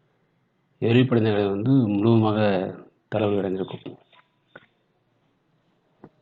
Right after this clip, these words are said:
அதுக்கான படம் வந்து போட போறோம் நம்ம. உங்களுக்கு இதுதான் வந்து என்னது செங்குத்து கோடு. இங்க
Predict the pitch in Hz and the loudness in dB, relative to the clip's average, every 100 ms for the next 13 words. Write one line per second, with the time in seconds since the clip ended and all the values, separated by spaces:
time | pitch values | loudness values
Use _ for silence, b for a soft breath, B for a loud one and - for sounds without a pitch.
0 | _ _ _ _ _ _ _ _ _ - | _ _ _ _ _ _ _ _ _ -20
1 | - _ _ _ _ _ _ _ - - | -20 _ _ _ _ _ _ _ -20 -10
2 | 117 110 107 101 107 110 104 - 104 92 | -6 -2 -2 0 0 0 -2 -4 -4 -4
3 | 95 95 101 135 160 127 107 92 98 101 | -4 -4 0 0 -2 -4 -6 -4 -4 -2
4 | 101 95 104 101 95 92 - - 95 92 | -2 -2 -2 -2 -2 -4 -8 -8 -8 -6
5 | 95 92 107 123 _ _ _ _ _ _ | -4 -2 -2 -6 _ _ _ _ _ _
6 | _ - 110 | _ -10 -4